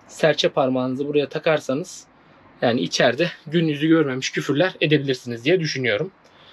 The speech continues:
Bu klasik, bütün şeylerde, karavanlarda olduğu gibi çekiyoruz. Aşağı doğru iniyor. Şununla, şunu da bunun üzerine doğru koyuyoruz. Burası dümdüz bir yatak oluyor.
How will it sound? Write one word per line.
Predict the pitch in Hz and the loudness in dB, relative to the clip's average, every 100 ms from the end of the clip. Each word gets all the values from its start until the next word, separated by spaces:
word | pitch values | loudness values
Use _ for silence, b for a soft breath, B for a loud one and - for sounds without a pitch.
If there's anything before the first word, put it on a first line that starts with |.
| B B B B B - - - - - - - - - | B B B B B -18 -18 -20 -20 -20 -20 -20 -18 4
Bu | 240 202 - - | 6 6 0 -2
klasik, | 233 185 - - - 202 | 0 0 -2 -12 -10 -4
bütün | 196 202 | 2 4
şeylerde, | 190 160 156 156 | 6 4 2 2
karavanlarda | 160 151 143 135 127 | 0 0 0 0 0
olduğu | 123 120 | 0 0
gibi | 110 131 175 - | -2 -2 -4 -2
çekiyoruz. | 180 - 131 117 185 - - - - | 0 2 2 2 -2 -6 -12 -10 -2
Aşağı | 151 165 131 | 2 4 4
doğru | 117 117 | 2 0
iniyor. | 147 185 180 175 _ _ _ _ _ - | 0 0 0 -4 _ _ _ _ _ -8
Şununla, | - 175 143 120 113 147 - | 2 4 4 2 -4 -10 -8
şunu | 180 147 | 0 2
da | 131 | 2
bunun | 131 | 2
üzerine | 156 143 120 107 | 2 2 2 0
doğru | 104 | -2
koyuyoruz. | - 190 170 170 190 - _ _ | 2 2 4 2 -2 -4 _ _
Burası | 156 139 - | 2 2 2
dümdüz | 233 185 156 160 160 | 2 2 2 0 4
bir | 160 | 2
yatak | 143 - | 2 -2
oluyor. | 107 107 208 | -2 0 -2